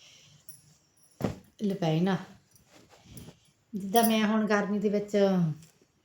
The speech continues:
ਪਿਓਰ ਕੈਮਰਿਕ ਕਾਟਨ ਪਾ ਸਕਦੀ, ਪਿਓਰ ਕਾਟਨ ਦੇ ਵਿੱਚ।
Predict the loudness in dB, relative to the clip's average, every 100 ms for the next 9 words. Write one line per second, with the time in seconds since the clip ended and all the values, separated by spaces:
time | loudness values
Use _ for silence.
0 | _ _ _ _ _ _ _ _ _ _
1 | _ _ _ -4 2 2 4 0 0 0
2 | 0 0 0 0 0 0 -2 -4 -2 -2
3 | -2 0 -2 0 -2 0 -2